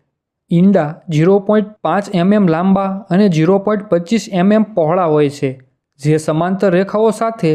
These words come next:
શિલ્પ જેવા આકારના દેખાય છે. આ જીવાતની માદા કુમળા પાનની નીચેની બાજુએ, કપાસની ફૂલ ભમરી તેમજ કળી અને નાના ઝીંડવાની રૂંવાટી ઉપર એકલ દોકલ અથવા ચારથી પાંચની સંખ્યામાં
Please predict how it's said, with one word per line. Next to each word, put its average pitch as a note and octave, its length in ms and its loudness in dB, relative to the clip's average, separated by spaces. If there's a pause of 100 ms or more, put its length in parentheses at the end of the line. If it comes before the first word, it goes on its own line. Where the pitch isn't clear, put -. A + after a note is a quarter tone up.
શિલ્પ G#3 440 -4
જેવા F3+ 340 0
આકારના F3 480 -2
દેખાય D#3+ 440 -2
છે. D3+ 200 -2 (1080)
આ D#3+ 180 -2
જીવાતની D#3+ 560 0
માદા F#3+ 400 0 (420)
કુમળા E3+ 300 2
પાનની E3 380 0
નીચેની D#3+ 440 0
બાજુએ, E3+ 460 0 (580)
કપાસની D3 540 -2
ફૂલ E3+ 340 0
ભમરી F3 460 -2 (360)
તેમજ D#3+ 360 0
કળી G#3 300 0
અને G#3 220 2
નાના E3+ 320 0
ઝીંડવાની F3+ 500 2
રૂંવાટી F#3 420 0
ઉપર G#3 360 0 (500)
એકલ F3 380 0
દોકલ G#3 380 2 (220)
અથવા D#3+ 340 0
ચારથી E3 440 -2
પાંચની G3 520 -2
સંખ્યામાં G#3+ 540 0